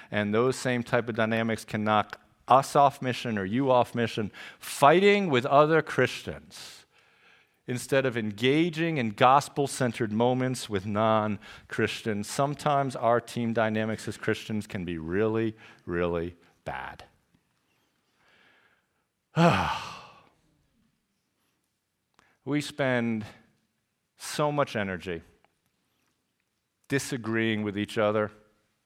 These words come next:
about things that have nothing to do with our mission. It's true. <laughs> Think about what you're upset with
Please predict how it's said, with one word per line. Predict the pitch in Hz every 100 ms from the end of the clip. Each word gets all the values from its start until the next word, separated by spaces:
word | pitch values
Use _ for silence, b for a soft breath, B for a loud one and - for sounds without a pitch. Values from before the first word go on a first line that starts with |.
| _ _ _ _ _ _ _ -
about | 107 117
things | - 117
that | 104
have | 101 90
nothing | 90 - 90
to | 85
do | 87 85
with | 87
our | 80
mission. | 80 76 - 87 _ _ _ _ _ _ _ _ _ _ _ _ _ _ _ _ _
It's | -
true. | - 110 110 - - _ _ _
<laughs> | - - _ _ _ - - - - - - _ _
Think | 143 175
about | 202 185 156
what | 143 143
you're | 143
upset | 127 - 131 120
with | 120 110 104 -